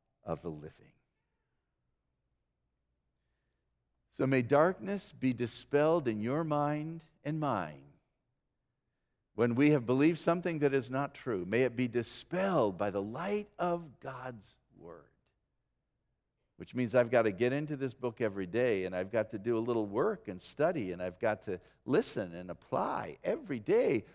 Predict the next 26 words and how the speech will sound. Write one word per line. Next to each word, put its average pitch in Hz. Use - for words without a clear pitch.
or 123
else 123
the 117
blessing 127
of 120
this 117
book 139
will 107
not 143
be 220
mine. 208
And 180
you 185
don't 214
have 247
to 247
be 240
a 226
theologian. 233
You 160
have 170
to 170
have 151
an 147
honest 269
heart, 180